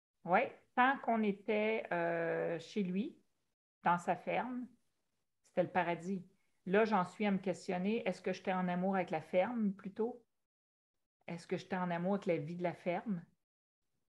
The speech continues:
Euh, le questionnement est là. Mais tant qu'on était sur sa ferme, il était fonctionnel, euh, puis il, il faisait beaucoup de choses parce qu'il y avait énormément de tâches à faire. Et je me joignais à lui à travers ses tâches.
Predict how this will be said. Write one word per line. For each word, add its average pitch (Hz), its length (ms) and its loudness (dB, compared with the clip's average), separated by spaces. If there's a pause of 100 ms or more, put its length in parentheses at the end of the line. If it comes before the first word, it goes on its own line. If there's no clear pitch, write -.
(440)
Euh, 147 680 -6
le 151 240 -6
questionnement 165 440 -4
est 165 100 -2
là. 202 260 -2
Mais 156 140 -4
tant 240 260 0
qu'on 214 220 2
était 202 240 0
sur 196 180 -6
sa 170 160 0
ferme, 220 420 -2 (380)
il 180 80 0
était 180 180 2
fonctionnel, 180 880 0 (420)
euh, 156 80 -2
puis 165 500 -4
il, 160 300 -6
il 156 80 -8
faisait 170 360 2
beaucoup 180 320 -4
de - 40 -4
choses 214 340 0
parce 175 160 -4
qu'il 180 80 -4
y 175 40 2
avait 170 120 0
énormément 170 440 0
de 175 140 -8
tâches 170 280 2
à 151 100 -4
faire. 190 340 -2 (400)
Et 190 120 4
je 175 100 2
me 180 120 6
joignais 185 480 2
à 254 140 4
lui 196 240 0
à 196 60 2
travers 175 360 -2
ses - 200 -6
tâches. 170 580 -4